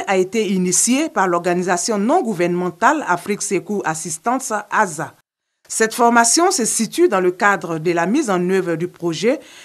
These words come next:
de lutte contre le travail des enfants dans vingt localités des départements de Soubré, Méagui et Buyo. Pour donc freiner ce fléau, l'O N G asa a entrepris une série d'activités en mettant l'accent sur trois axes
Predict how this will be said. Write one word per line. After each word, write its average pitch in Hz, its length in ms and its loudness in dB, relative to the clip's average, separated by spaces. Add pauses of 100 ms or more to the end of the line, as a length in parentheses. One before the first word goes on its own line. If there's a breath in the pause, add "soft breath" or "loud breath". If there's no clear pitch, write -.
(100)
de 175 100 4
lutte 269 320 4
contre 247 220 0
le 180 60 0
travail 185 340 0
des 202 220 -2
enfants 233 380 -2
dans 175 200 -2
vingt 233 240 2
localités 185 580 0
des 175 140 -2
départements 165 760 -4
de 185 140 -4
Soubré, 220 560 -4
Méagui 175 580 -4
et 240 100 -2
Buyo. 156 380 -10 (640)
Pour 262 140 0
donc 330 280 2
freiner 220 420 2
ce 220 160 0
fléau, 202 480 0
l'O 220 180 0
N 214 140 0
G 190 160 -2
asa 170 380 -2
a 185 260 -2
entrepris 190 460 0
une 208 180 -2
série 185 320 -2
d'activités 160 720 -4 (380 loud breath)
en 214 100 2
mettant 233 340 4
l'accent 262 440 2
sur 190 240 -6
trois 208 320 -2
axes 185 260 -4